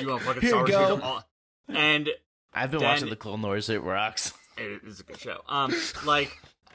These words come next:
Speaker 1: they, they aren't looking to be ma-, like, having viewers right now. They're looking to be making money and look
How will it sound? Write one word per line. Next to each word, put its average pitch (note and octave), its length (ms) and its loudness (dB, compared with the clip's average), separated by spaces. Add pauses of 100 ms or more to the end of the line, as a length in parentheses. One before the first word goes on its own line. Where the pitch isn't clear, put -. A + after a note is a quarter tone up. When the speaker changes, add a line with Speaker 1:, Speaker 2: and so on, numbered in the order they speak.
(460)
Speaker 1:
they, F3 500 4
they G#3 260 0
aren't G#3+ 320 0
looking C#3+ 540 -4
to B2 320 -6
be A#2 760 -8 (680)
ma-, A#2+ 280 -8 (120)
like, G#2+ 200 -4
having A2 340 -4
viewers A2+ 460 -6
right E2+ 160 -6
now. D2+ 260 -12
They're A2+ 120 -12
looking E3+ 260 -6
to F3+ 80 -10
be D#3+ 100 -8
making C3 420 -6
money A#2+ 320 -4
and G2+ 220 -10
look D3 260 -4